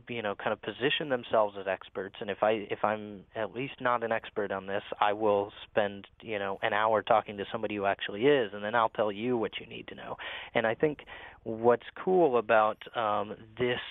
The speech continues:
these sort of processes that are more bottom up and a lot more networked and not really bound by, you know, specific institutions is that you're able to tap into a much wider range of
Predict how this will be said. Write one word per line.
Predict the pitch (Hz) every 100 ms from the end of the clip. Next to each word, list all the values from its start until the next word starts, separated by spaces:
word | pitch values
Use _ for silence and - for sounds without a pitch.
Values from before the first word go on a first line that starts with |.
| -
these | 123 127 -
sort | 127 110
of | 101 - - - _ -
processes | 127 120 - 107 104 98
that | 104
are | 101
more | 101 107 104
bottom | 101 110 123 113
up | 113 117 -
and | 107 101
a | 104 113
lot | 107 107
more | 120 107
networked | 104 113 127 110 - 107
and | 104
not | 104
really | 120 110 104
bound | 104 104 113
by, | 107 98 101 - - - -
you | 104
know, | 95 92 -
specific | - 98 110 110 104
institutions | 101 - 104 - 220 - 117 107 - - - -
is | 123 107 113
that | 117 113
you're | 117 123 156
able | 170 143
to | 117 113
tap | 139 131 -
into | 127 120
a | 104 107
much | 131 151 147 -
wider | 127 117 113 107
range | 107 107 101
of | -